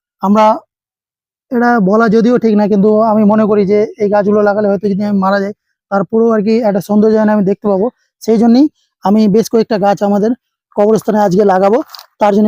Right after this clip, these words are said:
আজকে নিয়ে যাচ্ছি। এই যে দেখতে পাচ্ছেন, এই ফুলটা কত সুন্দরভাবে ফুটে আছে, শুধু এইটুকু গ্রোয়িং ব্যাগে আছে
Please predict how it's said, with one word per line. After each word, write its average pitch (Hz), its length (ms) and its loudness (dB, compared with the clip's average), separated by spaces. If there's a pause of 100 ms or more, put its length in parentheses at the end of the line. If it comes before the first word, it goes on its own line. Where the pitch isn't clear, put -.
আজকে 202 200 0
নিয়ে 214 160 2
যাচ্ছি। - 220 -6 (180)
এই 208 60 0
যে 208 120 0
দেখতে 226 220 -4
পাচ্ছেন, 220 220 -4 (420)
এই 226 120 0
ফুলটা 247 280 0
কত 254 100 0 (140)
সুন্দরভাবে 233 460 2
ফুটে 208 260 -2
আছে, 190 140 -4 (420)
শুধু 247 200 2 (120)
এইটুকু 254 220 0 (120)
গ্রোয়িং 226 320 2
ব্যাগে 233 240 2
আছে 247 100 -4